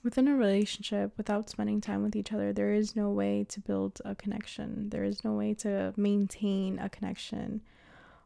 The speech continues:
or a sense of union. Um, and it definitely helps to, like, you know, do new activities together or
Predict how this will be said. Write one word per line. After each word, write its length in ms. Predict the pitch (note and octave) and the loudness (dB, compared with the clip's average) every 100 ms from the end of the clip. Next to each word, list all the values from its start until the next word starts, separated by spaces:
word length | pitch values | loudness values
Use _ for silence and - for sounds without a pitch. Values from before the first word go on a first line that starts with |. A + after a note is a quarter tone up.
| - | -8
or 580 | A#3+ G#3 G3 G3 G3 - | -4 -2 0 0 -2 -4
a 240 | G3 G3 G3 | -4 -4 -4
sense 300 | - G3+ G3 | 0 0 0
of 140 | F#3+ | -2
union. 640 | F#3+ G3 G3 G3+ F#3+ G#3 G3+ - _ _ _ - _ _ _ - - _ - - | 0 0 0 0 0 -2 -4 -18 _ _ _ -20 _ _ _ -20 -20 _ -10 -2
Um, 680 | G#3+ G#3+ G3+ G#3 G#3+ A3 | 2 4 4 2 2 0
and 120 | G#3+ | 2
it 100 | A3+ | 4
definitely 340 | A#3 C4+ F4+ E4+ | 4 2 0 0
helps 240 | D#4 - | -2 -2
to, 80 | - | 0
like, 440 | G#3+ F#3+ - - - _ - - - - _ _ _ _ _ _ _ _ _ _ _ - | 0 0 -4 -16 -20 _ -20 -20 -20 -20 _ _ _ _ _ _ _ _ _ _ _ 0
you 60 | |
know, 100 | A#3 | 2
do 180 | G3+ G#3 | 4 4
new 160 | G3+ G#3 | 6 4
activities 720 | G#3 G#3 G#3+ G#3 G#3 G#3 - | 4 2 0 0 0 -2 -2
together 1000 | G#3+ G3+ G3+ G3+ G3+ G3+ G3+ G#3 G#3 G3+ | -4 0 0 2 4 4 4 4 2 0
or 720 | G#3+ G3 G3 G3 G3 G3 G#3 | -2 0 0 0 -2 -2 -4